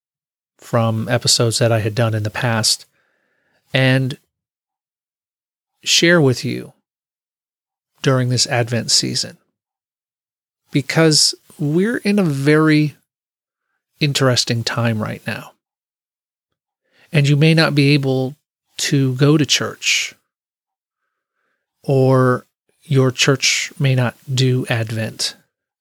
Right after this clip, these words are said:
And so you're looking for an opportunity to celebrate. And you're just looking for some hope.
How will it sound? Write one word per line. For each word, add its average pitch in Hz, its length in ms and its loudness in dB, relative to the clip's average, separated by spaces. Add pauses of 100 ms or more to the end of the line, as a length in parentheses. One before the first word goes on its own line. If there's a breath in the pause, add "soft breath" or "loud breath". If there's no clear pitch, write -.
(160)
And 117 220 0
so 117 640 0 (760)
you're 123 160 2
looking 123 360 0
for 123 280 0
an 123 60 0
opportunity 117 880 -2 (1040)
to - 100 -8
celebrate. 135 720 -2 (2250)
And 143 160 2
you're 135 100 2
just - 320 0
looking 147 300 -2
for 127 240 0
some 113 200 -2
hope. - 460 -4